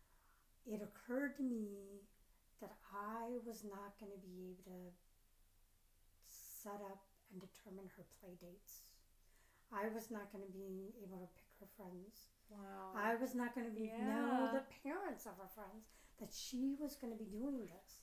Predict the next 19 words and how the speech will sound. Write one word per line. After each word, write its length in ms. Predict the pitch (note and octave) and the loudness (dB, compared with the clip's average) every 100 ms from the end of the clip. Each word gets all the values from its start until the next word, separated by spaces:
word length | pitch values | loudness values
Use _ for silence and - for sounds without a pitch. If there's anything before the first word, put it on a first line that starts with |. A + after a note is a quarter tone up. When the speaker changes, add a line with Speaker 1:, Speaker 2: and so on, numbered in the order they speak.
| A3 | -12
Speaker 2:
Mm-hmm. 420 | G3+ G3+ A3+ C#4 | -10 -6 -4 0
Speaker 1:
on 80 | G#3 | 0
her 120 | G#3 | 4
own, 560 | A#3+ C4+ A3+ F3 G3+ C4 - - | 4 4 2 -2 -8 -12 -16 -10
and 100 | G3+ | -8
it 100 | G3 | -2
made 260 | G#3 A3 A#3 | 2 4 4
me 140 | B3 | 4
nervous. 680 | A#3 G#3 F#3+ F#3+ F#3 F3+ - - - - - - | 2 2 0 -4 -8 -10 -14 -18 -20 -20 -20 -10
And 140 | G#3+ G3 | -6 -4
so 180 | A3+ G3+ | -2 -2
as 120 | G3+ | -2
a 80 | G3+ - - | -8 -14 -6
parent, 580 | E4 G#4+ E4 F#3+ F#3+ G#3+ - - - - - - - A#3 | -4 -2 -2 -2 -6 -8 -14 -20 -20 -20 -20 -20 -16 -2
I 580 | G#3 A#3 C4 C4 B3 - - _ - | 2 4 6 6 4 -2 -16 _ -8
decided 400 | A3 A#3 G3+ G3 | -4 0 0 0
I 100 | G3 | 0
was 160 | G#3+ G#3+ | -2 -2
gonna 260 | A3 F#3 | -4 -4